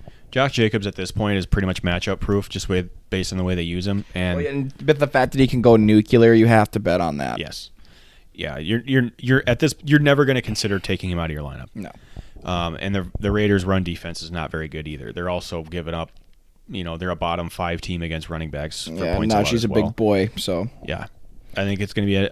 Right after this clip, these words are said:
Speaker 1: a good game for both running backs, and then, you know, it's the, the big names. Hunter Renfrow, I'm not
Speaker 2: No.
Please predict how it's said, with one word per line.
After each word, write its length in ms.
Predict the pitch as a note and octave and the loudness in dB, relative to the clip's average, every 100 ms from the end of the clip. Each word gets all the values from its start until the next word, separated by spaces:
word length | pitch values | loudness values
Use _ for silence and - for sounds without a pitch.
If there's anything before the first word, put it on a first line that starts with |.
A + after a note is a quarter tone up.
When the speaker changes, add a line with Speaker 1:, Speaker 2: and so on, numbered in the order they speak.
| G#2 | 2
Speaker 1:
a 200 | G2 F2+ | 2 2
good 200 | A#2 A2+ | 2 2
game 160 | A#2 | 2
for 100 | A2 | 0
both 220 | G#2 G#2 | 2 2
running 240 | G2 G2 G2 | 2 0 0
backs, 480 | F#2+ F#2+ - - - - | 0 0 -4 -10 -12 -10
and 160 | F2 F2 | -8 -4
then, 380 | F2 F2 E2+ - _ | -4 -4 -6 -12 _
you 80 | F2 | -8
know, 260 | E2 D#2 D2+ _ | -6 -6 -10 _
it's 200 | F2+ E2+ | -8 -8
the, 180 | - F2 - - - - - - - - - - | -6 -8 -8 -16 -16 -14 -10 -10 -8 -10 -14 -6
the 100 | G2 | -2
big 200 | G2 F#2 | -2 -2
names. 160 | F2+ F2 | -4 -4
Hunter 240 | B2+ C#3+ | -2 0
Renfrow, 480 | A2+ G#2 - G#2 G2+ | 0 -2 0 0 0
I'm 280 | - G2 G#2 | 0 -2 -2
not 320 | G2+ G2 G2 - _ _ _ | -2 -2 -4 -6 _ _ _
Speaker 2:
No. 340 | B2 G#2 C#2+ | 2 4 2